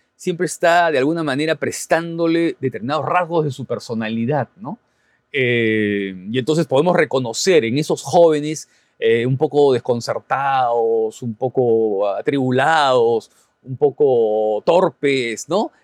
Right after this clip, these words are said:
Eh, siempre podemos reconocer algunos rasgos, un poco neuróticos y un poco, este, hipocondríacos, ¿no es cierto? Podemos reconocer un poco los rasgos de, de, de, de Woody Allen, ¿no?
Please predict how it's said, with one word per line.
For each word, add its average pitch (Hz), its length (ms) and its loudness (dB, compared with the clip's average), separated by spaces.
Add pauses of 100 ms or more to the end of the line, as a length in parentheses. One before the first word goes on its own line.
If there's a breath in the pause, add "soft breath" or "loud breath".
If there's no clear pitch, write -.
(120)
Eh, 117 260 -4
siempre 233 240 0
podemos 214 220 -2
reconocer 202 300 0
algunos 214 280 0
rasgos, 190 500 0
un 120 140 -2
poco 107 180 -16
neuróticos 143 760 -2
y 147 40 -2
un 143 100 -4
poco, 127 580 4
este, 101 800 -6 (360)
hipocondríacos, 165 840 0
¿no 180 100 -4
es 156 60 -6
cierto? 220 400 2
Podemos 190 480 0
reconocer 147 600 0
un 175 80 -4
poco 180 180 0
los 139 120 4
rasgos 160 480 -2
de, 113 300 -4
de, 123 360 -6
de, 110 440 -16
de 110 180 -12
Woody 143 200 -2
Allen, 110 260 -2
¿no? 175 160 -4